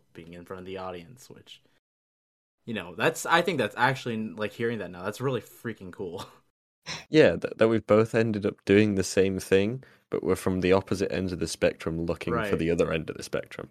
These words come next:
Speaker 1: Right.
Speaker 2: So we've just met in the middle. That's such a, uh, what am I on about, man? But yeah.
Speaker 1: <laughs> No, no, I, I know exactly what you're saying. That's so cool.
Speaker 2: Yeah,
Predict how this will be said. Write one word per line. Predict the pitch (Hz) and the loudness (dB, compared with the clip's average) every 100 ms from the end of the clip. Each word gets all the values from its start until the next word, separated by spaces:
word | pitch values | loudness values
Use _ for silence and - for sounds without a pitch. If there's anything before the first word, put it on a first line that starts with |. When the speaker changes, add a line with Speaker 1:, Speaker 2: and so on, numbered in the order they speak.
| _ _ _ _ - | _ _ _ _ -8
Speaker 1:
Right. | 160 135 95 - - - _ _ _ _ | -4 -2 -4 -8 -20 -20 _ _ _ _
Speaker 2:
So | - 95 | 0 2
we've | 90 | 2
just | 95 - | 0 0
met | 92 | 0
in | 80 | 0
the | 85 | -4
middle. | 90 - - _ _ _ | -4 -6 -20 _ _ _
That's | 131 135 | 2 2
such | - 156 127 | 2 0 -4
a, | 135 107 | -4 -2
uh, | |
what | 101 135 | -2 -2
am | 104 | -2
I | 82 | -2
on | |
about, | 82 82 | -4 -6
man? | 62 80 - - _ | -6 -10 -14 -20 _
But | - - | -14 -4
yeah. | - - | -2 6
Speaker 1:
<laughs> | 240 208 - - _ - | 6 6 0 -16 _ -2
No, | 180 202 160 | 4 6 8
no, | 170 | 8
I, | 156 143 143 | 8 2 0
I | 147 | -2
know | 165 175 | 0 0
exactly | 131 127 131 135 | 0 -2 -2 -4
what | |
you're | 117 | -4
saying. | - 147 117 | -8 -8 -8
That's | 131 | -8
so | - 170 139 | -4 -4 -2
cool. | 190 165 131 - _ - _ _ _ _ _ _ _ _ _ _ _ _ _ | -4 -4 -6 -12 _ -20 _ _ _ _ _ _ _ _ _ _ _ _ _
Speaker 2:
Yeah, | 196 233 95 | 0 2 2